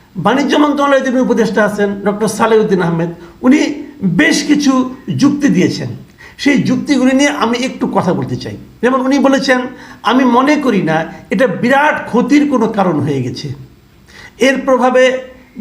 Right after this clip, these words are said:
দীর্ঘমেয়াদে এটি একটি পজিটিভ ইস্যু হবে।" উনি বলতে চাচ্ছেন যে এই পাঠালে পরে আমাদের বিরাট কোনো ক্ষতি হবে না, বরং দীর্ঘমেয়াদে এটা পজিটিভ হবে। বিরাট ক্ষতি না হওয়ার কারণ হিসেবে উনি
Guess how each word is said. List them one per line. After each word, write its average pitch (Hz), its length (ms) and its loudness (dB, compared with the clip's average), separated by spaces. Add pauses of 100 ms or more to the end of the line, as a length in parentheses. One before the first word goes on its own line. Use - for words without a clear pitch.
দীর্ঘমেয়াদে 233 760 2 (360)
এটি 254 300 2
একটি 285 520 0
পজিটিভ 254 560 0
ইস্যু - 200 -2
হবে।" 127 240 -4 (380)
উনি 233 180 4
বলতে 254 200 0
চাচ্ছেন 269 340 -2
যে 254 40 0 (100)
এই 247 60 0 (120)
পাঠালে 233 360 0
পরে 285 200 2
আমাদের 233 320 0
বিরাট 226 300 2
কোনো 175 140 0 (100)
ক্ষতি 170 280 -6
হবে 147 140 -2
না, 226 140 2 (440)
বরং 202 160 4 (140)
দীর্ঘমেয়াদে 208 720 2
এটা 202 120 -2 (120)
পজিটিভ 254 360 0 (100)
হবে। 123 160 -4 (520)
বিরাট 269 280 2
ক্ষতি 277 260 -2
না 254 80 4
হওয়ার 254 240 2
কারণ 262 200 2
হিসেবে 254 220 0
উনি 240 100 2